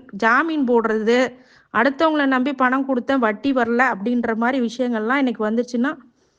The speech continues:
உங்களுக்கு தெளிவு பிரச்சனை ஆயிரும். இன்வெஸ்ட்மெண்ட்ஸ்ல பார்த்து இன்வெஸ்ட்மெண்ட் பண்ணணும். லேண்ட் இன்வெஸ்ட்மெண்ட் பண்ணலாம்.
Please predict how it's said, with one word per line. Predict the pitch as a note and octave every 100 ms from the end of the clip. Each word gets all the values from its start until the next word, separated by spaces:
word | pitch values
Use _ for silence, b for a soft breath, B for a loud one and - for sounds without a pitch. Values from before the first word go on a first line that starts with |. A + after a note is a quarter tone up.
| B B _
உங்களுக்கு | - G#3+ G#3+
தெளிவு | A#3 C4 C4+ A#3 F3 F3
பிரச்சனை | A3 G#3 C4 B3
ஆயிரும். | A3+ G#3 B3+
இன்வெஸ்ட்மெண்ட்ஸ்ல | A#3+ C#4 D4+ C#4+ B3 A#3 C4 C4
பார்த்து | A3 B3+ C#4+
இன்வெஸ்ட்மெண்ட் | C4+ A#3+ A#3+ - A#3 A#3
பண்ணணும். | G#3 G#3 A3+ A3
லேண்ட் | A#3+ D#4 D#4
இன்வெஸ்ட்மெண்ட் | C4 B3+ B3 B3+ C4 B3
பண்ணலாம். | A3+ G#3+ A3 B3